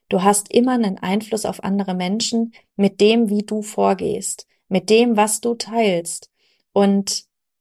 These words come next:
vergleich dich nicht mit anderen. Vergleich dich nicht mit der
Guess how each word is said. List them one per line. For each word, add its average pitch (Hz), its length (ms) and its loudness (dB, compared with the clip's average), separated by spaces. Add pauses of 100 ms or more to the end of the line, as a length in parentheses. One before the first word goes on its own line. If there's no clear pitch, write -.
(100)
vergleich 214 460 0
dich 202 160 -6
nicht 196 160 -8
mit 180 140 -6
anderen. 180 500 -6 (360)
Vergleich 202 580 2
dich 196 200 -2
nicht 233 440 0 (220)
mit 214 400 0 (140)
der 196 420 2